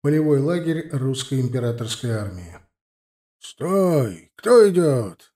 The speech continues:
донесся окрик часового. «Свои, капитан!» — откликнулся Чижов. «Новая смена, я это! Признал, аль нет?» «Пароль говори!» —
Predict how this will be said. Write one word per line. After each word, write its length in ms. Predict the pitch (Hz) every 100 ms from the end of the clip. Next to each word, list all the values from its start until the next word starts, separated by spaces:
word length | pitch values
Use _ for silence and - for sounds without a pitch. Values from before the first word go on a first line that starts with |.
| -
донесся 640 | 139 143 139 117 - 139
окрик 260 | 120 113 -
часового. 720 | 131 - 139 139 113 90 - _ _ _ _ _ _ _
«Свои, 420 | - - 185 233 160
капитан!» — 560 | - 175 185 151 90 - _ _
откликнулся 580 | - - 107 98 92 101
Чижов. 460 | - 123 113 92 _ _ -
«Новая 360 | 156 226 233
смена, 380 | 165 170 165 135
я 300 | 147 240 226
это! 460 | 135 107 87 85 _ -
Признал, 640 | 165 170 139 160 185 180
аль 160 | 151 143
нет?» 360 | 147 175 - _ _ _ _ _ _ _ _ _
«Пароль 540 | - 113 123 131 214 233
говори!» — 720 | 139 139 143 139 127 139 131